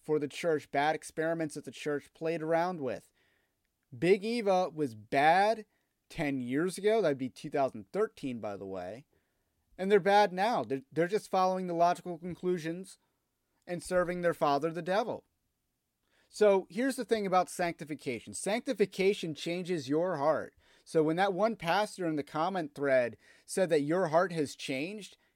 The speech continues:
yes, because of sanctification through the Holy Spirit. I don't think that's how he meant it,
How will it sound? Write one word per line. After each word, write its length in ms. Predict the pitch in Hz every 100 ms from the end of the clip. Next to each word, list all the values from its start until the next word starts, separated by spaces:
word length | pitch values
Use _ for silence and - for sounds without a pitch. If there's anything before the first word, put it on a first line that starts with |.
| _ -
yes, 580 | 135 180 202 - - -
because 280 | 165 180 151
of 100 | 143
sanctification 880 | - 180 202 196 - 196 180 180 170
through 120 | 165
the 120 | 143
Holy 240 | 147 156
Spirit. 340 | 151 - 139 117
I 120 | 147
don't 180 | 185 220
think 140 | 208 190
that's 140 | 175
how 140 | 170
he 80 | 160
meant 320 | 147 151 175
it, 140 | 226